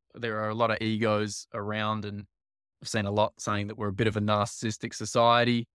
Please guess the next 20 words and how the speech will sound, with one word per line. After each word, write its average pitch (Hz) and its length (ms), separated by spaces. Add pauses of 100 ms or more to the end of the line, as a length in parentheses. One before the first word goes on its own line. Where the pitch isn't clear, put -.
(140)
Uh, 107 400
so 113 200
it's - 140
a 113 40
bit 113 180
hard 107 400
for, 107 340
for 110 120
some 107 200
of 104 100
us 104 240
to 104 280 (540)
approach 143 340
these 127 140
conversations 117 920
with 113 200
a, 107 240
a 110 60
non-bias, 104 840
uh, 104 280